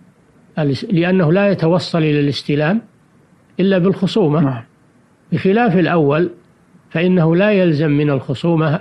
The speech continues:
Speaker 1: ال-، الاستلام. نعم.
Speaker 2: أحسن الله إليكم وجزاكم خيراً. مستمعينا الكرام، إلى هنا نأتي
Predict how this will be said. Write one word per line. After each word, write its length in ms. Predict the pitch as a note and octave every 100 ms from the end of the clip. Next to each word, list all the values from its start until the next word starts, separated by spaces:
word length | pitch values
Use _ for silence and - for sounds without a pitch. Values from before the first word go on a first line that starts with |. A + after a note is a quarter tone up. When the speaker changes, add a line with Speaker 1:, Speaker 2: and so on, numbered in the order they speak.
| -
Speaker 1:
ال-، 280 | F3 E3 E3+ - -
الاستلام. 560 | E3+ D#3+ - C3 A2 G2+ _ _
نعم. 200 | D#3+ A#2+ A#2 _ _ _ _ _ _ _ _ _ -
Speaker 2:
أحسن 340 | - - D3+ D3
الله 260 | C#3+ C#3
إليكم 340 | C#3 C#3 C3 C#3
وجزاكم 520 | C3 C3 C3+ A#2 C3
خيراً. 340 | A#2+ B2+ B2+ - _ _ _ _ _ _ _ _ -
مستمعينا 500 | C#3 - C#3+ C#3+ D3
الكرام، 540 | B2+ - C#3+ D3 D#3+ A3 _ _ _ - _ _ -
إلى 140 | D3+ D3
هنا 260 | D3 C#3+
نأتي 500 | C#3 D#3+ C3+ D3+ D#3